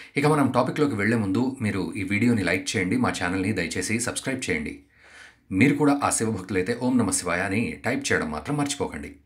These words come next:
ఓంకారేశ్వర ఆలయం పేరు మీరు వినే ఉంటారు. ఓంకారేశ్వర్ అనేది హిందూ మత ఆలయం, దేవునికి అంకితం. శివుని గౌరవించే పన్నెండు జ్యోతిర్లింగ మందిరాల్లో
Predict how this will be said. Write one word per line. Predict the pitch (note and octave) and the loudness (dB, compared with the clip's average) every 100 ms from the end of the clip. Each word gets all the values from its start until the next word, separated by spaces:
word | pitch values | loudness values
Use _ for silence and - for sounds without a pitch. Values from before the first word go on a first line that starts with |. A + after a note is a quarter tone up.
| _ - - - | _ -20 -20 0
ఓంకారేశ్వర | A#2+ D#3 E3 B2+ - G2 F#2 | 4 4 4 2 2 0 2
ఆలయం | F#2+ G2+ G2 | 2 2 0
పేరు | - E2+ F#2 F2+ - - _ - | -2 0 2 0 -6 -16 _ -10
మీరు | G2 F2 | -4 0
వినే | F#2 G2 | 2 2
ఉంటారు. | E2 E2 - - _ _ | 0 -4 -6 -10 _ _
ఓంకారేశ్వర్ | G2 A#2+ A#2+ F#2 - G2 - | 0 2 2 0 0 -4 -4
అనేది | E2+ E2 A#2 - - | -2 0 0 0 2
హిందూ | A#2 B2+ | 4 4
మత | F#2 F#2 | 2 0
ఆలయం, | F#2+ E2+ E2+ F2 - - _ - | -2 -2 -2 -4 -8 -16 _ -6
దేవునికి | F#2+ G2+ G2 F2 | 0 0 0 -2
అంకితం. | D#2 - D#2+ - _ - - - - | -6 -8 -12 -14 _ -20 -20 -18 -2
శివుని | C#3+ D3+ | 4 6
గౌరవించే | A#2+ A2+ A2 G#2 A2+ | 8 6 6 0 -2
పన్నెండు | A2 G#2 A#2+ | 0 0 0
జ్యోతిర్లింగ | A#2+ G2+ G2+ G#2 F2 | 0 -4 -4 -4 -4
మందిరాల్లో | D#2+ E2 E2+ G2 | -4 -4 -4 -4